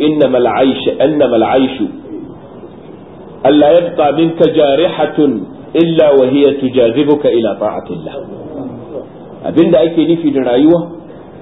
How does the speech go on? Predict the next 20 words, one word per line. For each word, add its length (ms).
shine 240
ya 160
zama 220
na 100
babu 420
wata 240
gaba 460
a 160
jikinka 640
face 640
tana 320
fusgar 420
ka 80
zuwa 240
da'ar 380
Allah. 220
Wannan 200
ita 160
ce 160
rayuwa. 320